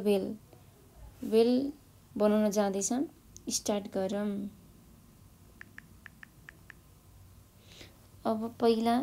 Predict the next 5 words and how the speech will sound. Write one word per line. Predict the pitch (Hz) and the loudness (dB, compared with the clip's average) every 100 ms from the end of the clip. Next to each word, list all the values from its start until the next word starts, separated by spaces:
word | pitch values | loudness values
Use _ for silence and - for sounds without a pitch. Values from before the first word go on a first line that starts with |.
| 294 | -2
first | - - 247 | -2 0 0
step | - - 220 - | -2 -2 0 2
चाहिँ | 240 254 330 - - - - - - - - - 208 | 2 2 0 -8 -20 -20 -20 -20 -20 -20 -20 -8 -4
हजुरहरूले | 202 214 202 190 220 262 311 - - - - - - - - - - - - - - - - - - | 0 0 0 0 0 0 -4 -12 -20 -20 -20 -20 -20 -20 -20 -20 -20 -20 -20 -20 -20 -20 -20 -10 2
उल्टोबाट | 247 277 294 277 262 226 214 214 | 6 6 6 4 4 4 2 2